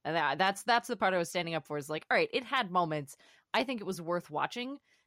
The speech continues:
There's stuff in it that I'm probably going to keep reflecting on for a long time. And dang, do I love the dialogue. That's, it's not a great movie.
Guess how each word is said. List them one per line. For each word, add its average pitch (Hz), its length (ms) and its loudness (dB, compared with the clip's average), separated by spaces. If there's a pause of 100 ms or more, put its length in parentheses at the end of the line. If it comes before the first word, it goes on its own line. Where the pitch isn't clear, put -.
(120)
There's 196 180 -2
stuff 220 260 0
in 214 100 0
it 175 140 -2
that 165 120 2
I'm 165 140 0
probably 170 380 0
going 165 360 -2
to 160 180 -6
keep - 300 -8
reflecting 156 480 -4
on 147 220 -4
for 143 540 -4 (120)
a - 60 -4
long 151 220 0
time. 147 380 -4 (320)
And 147 140 -4
dang, 170 240 2
do 160 100 2
I 156 80 4
love 151 180 2
the 156 80 -4
dialogue. 139 440 -2 (320)
That's, 330 220 0
it's 294 200 -8
not 370 160 4
a 349 40 0
great 269 280 2
movie. 240 380 0